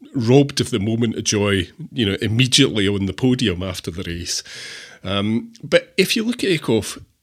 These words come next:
since he was a wee boy, you know, his passion for cycling goes back a long way.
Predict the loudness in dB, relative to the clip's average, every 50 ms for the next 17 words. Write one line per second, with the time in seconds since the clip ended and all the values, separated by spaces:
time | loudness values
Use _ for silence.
0 | -4 0 2 2 4 4 4 4 2 2 2 2 2 4 2 2 2 2 -2 0
1 | 2 2 2 0 -2 -6 -10 -6 -4 -2 0 0 -2 -4 -4 -4 -4 -2 0 2
2 | 2 2 2 0 0 -2 -2 0 0 0 0 2 0 -2 0 0 -4 -6 -6 -6
3 | -6 -6 -4 -4 -4 -4 -4 -4 -2 -2 -2 -2 -4